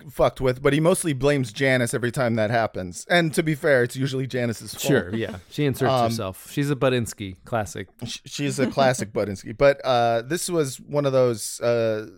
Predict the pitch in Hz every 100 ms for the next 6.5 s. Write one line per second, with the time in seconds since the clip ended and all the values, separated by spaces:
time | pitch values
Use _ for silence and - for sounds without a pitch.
0 | 104 156 214 160 156 127 135 120 120 113
1 | 110 - - - _ _ - _ _ -
2 | 143 127 120 120 123 113 117 107 - 170
3 | 143 117 101 101 - 110 110 - - -
4 | _ _ - _ 208 214 _ _ - 220
5 | 240 220 208 196 185 180 175 180 - 156
6 | - 131 127 123